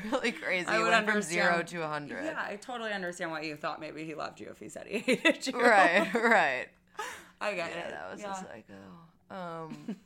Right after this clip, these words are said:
Speaker 1: <laughs> but anyway, uh, what's the worst date you've ever been on?
Speaker 2: I've only been on one bad date.
Speaker 1: Let's hear it.
Speaker 2: And it was only because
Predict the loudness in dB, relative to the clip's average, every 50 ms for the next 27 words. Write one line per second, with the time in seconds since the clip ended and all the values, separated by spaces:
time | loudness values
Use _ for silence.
0 | _ _ _ _ -6 -6 -6 -4 -4 -2 -2 -2 -2 -2 -2 -2 -2 -2 -4 -6
1 | -12 _ _ _ _ -20 -20 -20 -20 -20 -20 -20 _ _ _ _ -16 -14 -12 -12
2 | -12 -12 -12 -10 -10 -10 -10 -12 -14 -16 _ -8 -6 -4 -4 -4 -4 -4 -4 -6
3 | -6 -6 -6 -8 -6 -6 -4 -4 -4 -4 -4 -6 -8 -14 -14 -14 -12 -12 -12 -12
4 | -14 -14 -10 -10 -10 -10 -10 -14 -14 -14 -14 -14 -14 -14 -14 -16 -16 -20 -20 _
5 | _ _ _ _ _ _ _ _ _ _ _ _ _ _ _ _ -20 -20 _ _
6 | _ _ _ _ _ _ _ _ _ _ -10 -10 -8 -6 -6 -8 -8 -8 -10 -10
7 | -8 -8 -8 -8 -6 -6 -6 -6 -4 -6 -8 -8 -8 -8 -8 -10 -10 -10 -8 -8
8 | -6 -6 -8 -10 -14 -18 _ _ _ _ _ _ _ -20 -18 -18 -18 -18 -16 -12
9 | -10 -10 -8 -8 -10 -10 -8 -6 -6 -6 -8 -8 -10 -10 -12 -12 -12 -14 -18 -20
10 | -20 _ _ _ _ _ _ _ _ _ _ _ _ _ _ _ _ _ -12 -10
11 | -10 -10 -10 -10 -10 -10 -10 -12 -10 -8 -6 -6 -6 -6 -8 -12 -18 -20